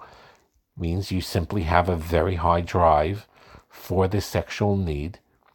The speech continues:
but, and even if you're not nichshel and you're, but it's very, you know, it's, it's a high need and it's strong need.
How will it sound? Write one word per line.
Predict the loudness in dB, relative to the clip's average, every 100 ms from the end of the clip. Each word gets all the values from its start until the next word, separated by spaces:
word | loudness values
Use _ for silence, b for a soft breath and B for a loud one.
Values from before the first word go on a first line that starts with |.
| _ _ _
but, | 4 6
and | 4 0
even | 2 0
if | 0 0
you're | -2
not | -2 -2
nichshel | -4 -4 -4 -4 -2
and | -2
you're, | -4 -6 _ -16 -16 -12
but | -2 -2
it's | -2 -6
very, | -4 -4 -6 -10 -20 -8
you | -4
know, | -2
it's, | -4 -8 _
it's | -4 0
a |
high | 2 2 0
need | 0 -2 -2
and | -4
it's | -8
strong | -10 -8 -4 -2 -2
need. | -4 -4 -8